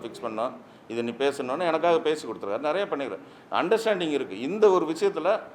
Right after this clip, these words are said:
நான் இந்த எல்லா பாடலும் எழுதியிருக்கேன். இந்த படத்துல சோலோ கிரெடிட் என்னோடதுங்கிறது என்னோட, என்னோட இது அது.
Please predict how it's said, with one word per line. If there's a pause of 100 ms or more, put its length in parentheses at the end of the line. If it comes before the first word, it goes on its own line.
(160)
நான்
இந்த
எல்லா
பாடலும்
எழுதியிருக்கேன்.
இந்த
படத்துல (580)
சோலோ
கிரெடிட்
என்னோடதுங்கிறது (180)
என்னோட,
என்னோட
இது
அது.